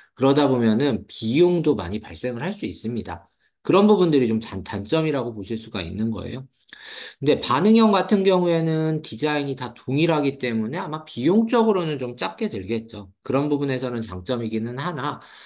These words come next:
얘네들은요, 디자인이 복잡해졌을 때 디자인 자체가 변경이 안 되면은 작은 사이즈의 화면에서 보는 게 굉장히 불편합니다.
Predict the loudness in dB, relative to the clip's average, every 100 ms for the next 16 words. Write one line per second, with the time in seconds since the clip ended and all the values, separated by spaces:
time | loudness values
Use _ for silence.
0 | -20 _ 2 4 4 4 2 0 -4 -6
1 | -8 -6 -4 -4 -8 -12 -4 -4 -2 -2
2 | -2 -4 -4 -6 -6 -8 -8 -6 -2 0
3 | 0 -2 -6 -8 -4 -2 2 2 2 0
4 | -2 -6 -6 -4 -4 -6 -8 -8 -8 -6
5 | -4 -2 -2 0 0 0 0 0 -2 -4
6 | -6 -8 -6 -6 -2 -2 -4 _ _ _
7 | -8 -4 -2 -2 -2 -2 -4 -4 -10 -8
8 | -4 -4 -6 -10